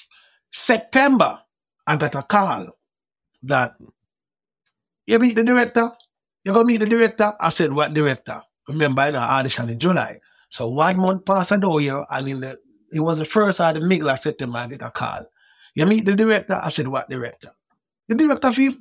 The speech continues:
for Bob Marley movie, man." Remember, I, di-, I didn't even know how huge it was.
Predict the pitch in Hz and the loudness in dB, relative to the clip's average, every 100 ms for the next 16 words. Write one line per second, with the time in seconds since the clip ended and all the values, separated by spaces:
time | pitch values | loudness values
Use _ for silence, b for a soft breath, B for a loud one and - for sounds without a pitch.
0 | - 262 262 254 247 240 247 254 233 233 | 0 2 4 4 4 4 4 2 2 4
1 | 226 247 - 208 214 185 208 262 - 220 | 2 0 0 4 4 4 4 2 4 4
2 | 247 247 233 247 240 233 220 226 214 202 | 2 2 2 4 4 4 2 4 4 2
3 | 202 226 214 - 190 190 143 139 175 151 | 2 2 0 0 -2 -2 -4 2 4 4
4 | 107 - | 0 -10